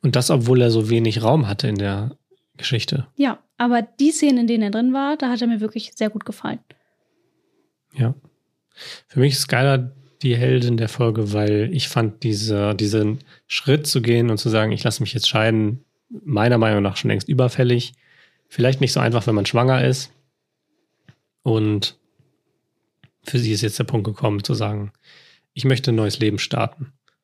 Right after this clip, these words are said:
Speaker 1: Und das kann ich total nachvollziehen, diesen Wunsch zu sagen, sie möchte sich jetzt davon trennen, von den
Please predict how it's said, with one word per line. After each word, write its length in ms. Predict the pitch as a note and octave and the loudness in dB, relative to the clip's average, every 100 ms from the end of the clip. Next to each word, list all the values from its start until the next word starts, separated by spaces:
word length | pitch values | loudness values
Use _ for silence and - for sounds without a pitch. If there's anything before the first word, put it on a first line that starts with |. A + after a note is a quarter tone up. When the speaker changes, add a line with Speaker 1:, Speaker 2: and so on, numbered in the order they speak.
| _ - | _ -4
Speaker 1:
Und 200 | C3 A2 | -2 0
das 120 | A2 | -2
kann 140 | B2 | -2
ich 60 | A2+ | -2
total 280 | G#2+ - G2+ | -2 -2 -4
nachvollziehen, 560 | G2 - G2+ A#2 G2+ | -4 -6 -4 -4 -4
diesen 280 | - G#2 G2+ | -4 -4 -2
Wunsch 280 | G#2 G2 - | -2 -2 -4
zu 120 | - | -4
sagen, 340 | G#2+ G2+ G2 F#2+ | -2 0 -2 -4
sie 120 | G#2+ | -4
möchte 240 | G#2 - | -4 -4
sich 200 | G#2+ A2 | -6 -6
jetzt 160 | C3 - | -8 -8
davon 220 | C3 A2 | -4 -4
trennen, 400 | - A#2 G2+ G#2 - - _ _ _ _ | -4 -4 -4 -6 -12 -20 _ _ _ _
von 200 | - G#2+ | -4 -2
den 320 | G2+ G2 F#2+ | 0 -2 -6